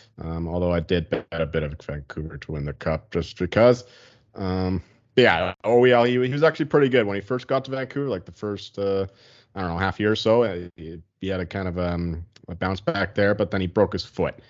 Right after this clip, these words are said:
and he lost all his mobility. He's, he's still an intelligent defender, but other than that, he's got nothing. Uh, uh, players just need half a s-,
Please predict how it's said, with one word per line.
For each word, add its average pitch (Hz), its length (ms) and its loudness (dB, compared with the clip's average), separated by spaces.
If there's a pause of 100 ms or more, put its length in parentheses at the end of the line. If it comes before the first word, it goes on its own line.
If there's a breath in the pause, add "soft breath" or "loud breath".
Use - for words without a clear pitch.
(200 soft breath)
and 82 80 -10
he 85 60 -2
lost 92 320 2
all 110 160 6
his 95 100 2
mobility. 85 500 0
He's, 85 320 -8
he's 98 180 -6
still 101 240 2
an 92 60 2
intelligent 85 520 -2
defender, 85 420 -6
but 80 340 -8
other 95 240 2
than 82 100 -2
that, 80 160 0
he's 82 200 -4
got 82 140 -4
nothing. 76 440 -6
Uh, 76 200 -6 (600 loud breath)
uh, 76 140 -6
players 95 360 0
just 87 140 -2
need 85 140 0
half 85 220 0
a - 40 -12
s-, - 220 -14